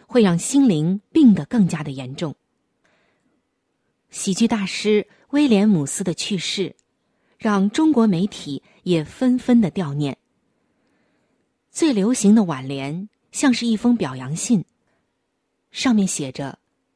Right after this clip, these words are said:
，“把悲伤留给自己，把欢笑带给观众。”美国总统奥巴马的悼词是这样说的，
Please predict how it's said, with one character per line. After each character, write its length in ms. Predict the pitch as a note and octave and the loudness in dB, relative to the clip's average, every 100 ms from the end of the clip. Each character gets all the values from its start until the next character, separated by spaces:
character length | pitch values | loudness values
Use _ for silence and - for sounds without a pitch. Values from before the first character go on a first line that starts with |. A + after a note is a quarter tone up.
| _ _ _ _ _ _ _ | _ _ _ _ _ _ _
，“把 160 | F#3 E3 | -8 -6
悲 260 | - C#4 | -2 -2
伤 480 | C4+ - C4 C4 C4 | 0 0 2 2 2
留 200 | G3 F#3 | 4 4
给 160 | G3+ D3 | 2 -6
自 220 | - B3 | -4 -6
己， 300 | - C3+ B2 _ _ _ _ _ _ | -6 -10 -14 _ _ _ _ _ _
把 160 | - D#3+ | -12 -12
欢 320 | D#3 C#4 C#4 | -4 0 0
笑 440 | C#4 - B3+ D3+ - _ | 0 0 0 -2 -8 _
带 120 | G3 | -4
给 140 | D#3+ C3 | -2 -4
观 260 | E3 D3+ | -4 -4
众。” 200 | D#3+ D#3 - _ _ _ _ _ _ _ _ _ _ _ _ _ _ _ _ _ _ _ _ - | -2 -4 -6 _ _ _ _ _ _ _ _ _ _ _ _ _ _ _ _ _ _ _ _ 2
美 160 | G#3+ | 4
国 160 | F#3+ C4 | 4 2
总 220 | A#3+ D4 | 4 4
统 240 | A3 D#3+ | 2 -2
奥 200 | D#3+ B3+ | 0 -2
巴 200 | A3+ C4+ | -2 0
马 160 | B3+ C#3 | 2 0
的 120 | D#3+ | -4
悼 220 | A3 F#3+ | -4 -4
词 320 | E3+ - D#3+ D#3+ | -6 -6 -6 -6
是 140 | F3+ | -4
这 100 | G3+ | -2
样 140 | E3 | 0
说 260 | C#3+ - C#3 | -2 -6 -8
的， 160 | A#2+ | -10